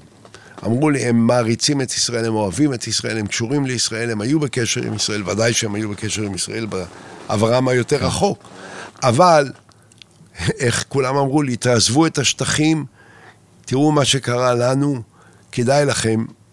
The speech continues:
Speaker 1: לעזוב את השטחים, כי אם לא, כשתעזבו את השטחים, אתם תשלמו על זה מחיר הרבה יותר גדול." אבל האמת היא שאני הגעתי למסקנה הזאת כשראיתי שאין שום דרך שבה אנחנו יכולים באמת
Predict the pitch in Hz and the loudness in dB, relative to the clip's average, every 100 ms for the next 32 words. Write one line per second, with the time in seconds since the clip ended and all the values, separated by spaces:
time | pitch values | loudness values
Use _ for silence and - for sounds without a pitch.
0 | - 110 110 101 135 117 104 - 110 135 | -10 -2 0 2 0 -2 -4 -4 -4 -4
1 | 127 - 120 110 120 131 113 - - 104 | -4 -4 -4 -2 0 -2 -4 -8 -8 -6
2 | - 101 - 190 220 - - - - 113 | -2 -2 4 6 6 4 -6 -6 -6 -6
3 | 110 - - - - - 127 107 95 123 | -6 -12 -20 -20 -8 0 0 0 0 0
4 | 131 139 120 120 101 104 110 104 104 95 | 2 0 0 0 -2 -2 -2 0 0 -2
5 | - 90 85 78 71 - - - - - | -4 -6 -4 -6 -8 -12 -20 -20 -20 -20
6 | - - - - - - - - 117 135 | -20 -20 -20 -20 -20 -20 -8 0 2 2
7 | 143 170 214 208 147 127 131 147 139 131 | 2 4 2 0 -2 -2 -2 -2 -2 -2
8 | 139 110 - 113 110 107 98 107 - - | -4 -2 -4 -4 -4 -2 -2 -2 -2 -2
9 | 110 95 90 123 - 110 - 110 131 127 | -2 -2 -6 -8 -6 -4 -4 -4 -4 -2
10 | - 143 123 101 113 104 - 92 95 101 | -2 -4 -4 -2 -4 -4 -6 -4 -4 -4
11 | 92 - 107 82 - 82 113 104 85 82 | -6 -6 -6 -6 -8 -4 -2 -2 -2 -2
12 | 90 160 - - | 2 2 0 -4